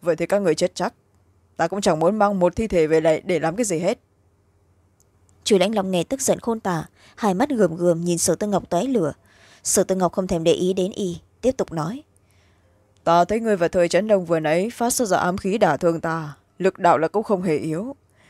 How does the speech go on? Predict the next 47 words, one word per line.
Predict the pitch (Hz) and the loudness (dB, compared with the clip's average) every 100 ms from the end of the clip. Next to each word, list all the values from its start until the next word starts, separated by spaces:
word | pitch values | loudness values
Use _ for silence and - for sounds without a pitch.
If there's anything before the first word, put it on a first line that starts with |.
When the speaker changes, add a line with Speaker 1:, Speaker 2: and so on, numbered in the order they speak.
| _ _ | _ _
Speaker 1:
Ta | 165 175 | 2 4
đang | 180 | 2
cần | 180 175 | 2 2
một | 175 | 0
phiêu | - 240 | 2 0
kỵ | 220 185 | 2 -2
tướng | - 185 | -2 -2
quân | 214 180 | 0 0
dưới | 165 170 | 2 0
trướng, | - 170 175 294 - - | 0 -4 -4 -8 -16 -8
vậy | 160 165 | 0 2
cho | 175 | 4
nên | 170 170 | 2 2
mới | 190 | 2
hỏi | 226 156 | 2 2
ngươi | 160 165 | 2 0
như | 165 | 0
vậy. | 151 147 - _ _ _ _ _ | -2 -2 -8 _ _ _ _ _
Khi | - 180 | 0 2
các | 208 | 2
người | 214 160 | 2 2
giết | 190 | 0
chết | 190 240 | 0 -2
Thẩm | 196 143 | -2 -2
Vân | 165 160 | -2 -2
Sơn, | 165 165 165 | 0 0 -2
ta | - | -2
đã | 165 220 | 0 0
không | 226 | -2
xuất | 220 277 | 0 -2
thủ, | 214 170 151 - _ _ - | -2 -4 -4 -6 _ _ 0
một | 185 170 | 2 4
là | 170 | 4
vì | 175 | 2
chưa | - 247 | 2 0
trục | 233 185 | 0 -4
được | 160 160 | -4 -2
hết | 220 | -2
thuốc | 254 262 | -2 -2
mê | 170 165 | -2 -2
ở | - | -2
trong | 240 214 | -4 -2
người, | 156 151 139 _ _ _ _ | -2 -2 -6 _ _ _ _
và | 151 170 | 0 2
cái | 180 | 2
thứ | 185 | 0
hai, | 175 165 165 | -2 -2 -4